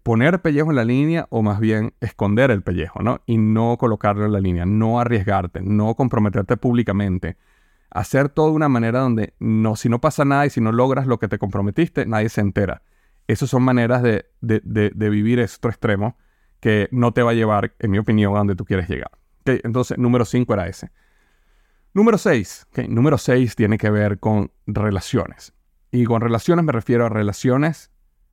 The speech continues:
eh, superficiales o el otro extremo son relaciones profundas. Yo creo que, y esto, ojo, esto no tiene que ver con extrovertido o introvertido,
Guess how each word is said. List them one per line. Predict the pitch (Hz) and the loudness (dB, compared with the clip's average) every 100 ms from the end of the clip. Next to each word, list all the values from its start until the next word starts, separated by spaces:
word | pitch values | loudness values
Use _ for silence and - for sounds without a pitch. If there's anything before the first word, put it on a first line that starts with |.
| _ - | _ -6
eh, | 107 104 98 92 | 0 2 0 -4
superficiales | - 131 127 110 107 143 135 202 - - _ _ _ | -4 0 0 0 -2 2 0 0 -6 -16 _ _ _
o | 123 | -2
el | 113 | 0
otro | 101 123 | 0 -2
extremo | - 117 117 | 0 0 0
son | - | 0
relaciones | 107 110 - 98 90 | 0 0 0 -2 -2
profundas. | 98 - 104 87 - - _ _ _ _ _ _ _ _ _ _ - | -6 -4 -4 -4 -6 -18 _ _ _ _ _ _ _ _ _ _ -4
Yo | 135 123 107 151 180 156 | -2 0 2 4 4 -2
creo | - 165 139 120 | 0 0 2 0
que, | 127 | -2
y | 131 | 0
esto, | 127 - 165 | 0 2 0
ojo, | 120 | 0
esto | - | -2
no | 147 | -2
tiene | 165 160 | 0 -2
que | - | 0
ver | 113 110 139 | 0 0 -4
con | - 139 123 - | -2 0 0 -2
extrovertido | 107 - 110 101 - 113 | -8 -4 -2 -2 0 2
o | 139 | 2
introvertido, | 120 107 101 92 135 107 135 | 0 0 -2 0 0 0 -2